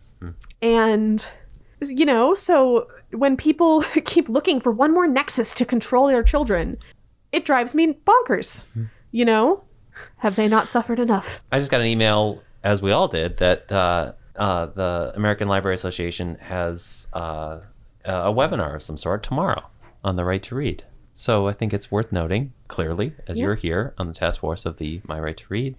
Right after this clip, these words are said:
Speaker 2: Yeah.
Speaker 1: that, uh, librarians are, uh, doing something about it.
Speaker 2: Sure are. And
Speaker 1: And I
Speaker 2: I'm actually doing a webinar later today for, uh, the A L A Graphic Novel and Comics Roundtable
Speaker 1: Mm-hmm.
Speaker 2: about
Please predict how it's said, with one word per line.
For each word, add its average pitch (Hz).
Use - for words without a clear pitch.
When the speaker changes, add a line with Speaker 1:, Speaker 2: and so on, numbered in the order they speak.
Speaker 2:
Yeah. 277
Speaker 1:
that, 160
uh, 156
librarians 160
are, 160
uh, 151
doing 233
something 214
about 156
it. 113
Speaker 2:
Sure 339
are. 339
And 180
Speaker 1:
And 156
I 269
Speaker 2:
I'm 294
actually 247
doing 262
a 240
webinar 240
later 240
today 254
for, 202
uh, 196
the 196
A 214
L 208
A 202
Graphic 214
Novel 208
and 185
Comics 214
Roundtable 196
Speaker 1:
Mm-hmm. -
Speaker 2:
about 208